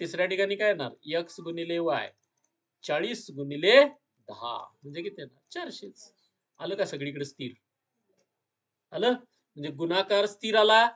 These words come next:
की कोणतं चलन? व्यस्त चलन. डोक्यात आता ठेवायचं, गुणाकार स्थिर आला की कोणतं चलन? व्यस्त चलन. आणि भागाकार स्थिर आला की कोणतं चलन? समचलन. म्हणून बघा, आपण आता एकाच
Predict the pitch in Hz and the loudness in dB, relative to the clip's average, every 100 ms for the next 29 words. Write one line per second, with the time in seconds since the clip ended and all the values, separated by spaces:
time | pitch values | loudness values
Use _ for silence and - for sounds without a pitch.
0 | _ _ _ - 180 208 208 277 294 285 | _ _ _ -12 2 4 4 8 10 10
1 | 233 143 - _ _ _ _ 135 160 170 | 8 4 -8 _ _ _ _ -2 0 0
2 | - 202 160 165 131 113 139 170 175 190 | 0 0 0 -2 -2 -2 -2 0 2 2
3 | 185 180 175 170 147 - _ _ _ _ | 2 2 0 0 -6 -8 _ _ _ _
4 | 151 180 208 208 208 - 214 208 202 208 | -4 -2 0 0 -2 -4 -2 0 2 0
5 | 208 220 214 247 269 262 196 131 _ _ | -2 -4 -4 -4 2 2 2 -4 _ _
6 | 160 175 - 185 175 160 120 101 - - | -4 -4 -4 -6 -4 -2 -4 -6 -20 -18
7 | - 139 139 131 156 202 233 233 - 247 | -10 -8 -6 -8 2 4 4 0 -4 -2
8 | 240 233 233 262 240 247 247 185 127 _ | 0 0 0 -2 0 0 0 -2 -4 _
9 | - 269 247 226 208 208 - _ _ 175 | -2 0 0 0 0 -2 -6 _ _ -6
10 | 196 196 190 190 196 190 226 262 _ _ | 2 4 4 2 -4 2 2 0 _ _
11 | - 170 202 208 | -8 -4 -2 -2